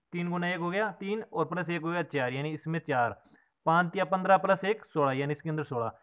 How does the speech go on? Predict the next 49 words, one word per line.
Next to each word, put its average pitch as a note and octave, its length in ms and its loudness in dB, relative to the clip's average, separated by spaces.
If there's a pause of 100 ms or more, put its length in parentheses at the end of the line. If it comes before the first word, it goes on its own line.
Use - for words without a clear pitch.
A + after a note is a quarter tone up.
(220)
इसके E3 200 -6
अंदर F#3 160 -2
जो F#3+ 140 -2 (260)
right D#3+ 240 4
answer F3+ 240 2
क्या F3+ 100 -4
होगा? G3+ 140 2
सोलह। C#3+ 260 4
और E3+ 220 -2
इसको G3+ 260 -8
इस G#3+ 160 -10
प्रकार F#3 320 2
से F#3+ 120 -8
भी G3 140 -8
solve E3 200 2
out D#3 120 0
कर D#3 100 -2
सकते C#3 220 -6
हैं, D3 40 -2
यानी E3 200 -4 (120)
छः G#3 300 -2 (340)
और F3 160 0
चार, D#3 240 2
इसके E3+ 240 -6
मध्य F3 300 -2
कौन F3 380 -6
सा F3 100 -4
अंक E3+ 140 -4
आएगा? F#3 200 2
पाँच, D3 360 2
यानी C#3+ 240 -2
पाँच E3+ 180 2
का E3+ 60 -10
square G3+ 320 -4
पच्चीस, C3+ 400 -10 (400)
तीन G#3 240 0 (120)
और G3+ 320 4 (640)
एक G3 200 -2
के G3 80 -2
मध्य F3 220 0
हो F3 100 4
गया F3+ 160 2
दो, F3+ 220 0
दो F3 180 0
के E3+ 100 -2
square F3 260 -4
हो E3 60 2
गया E3+ 260 2
चार, B2 360 2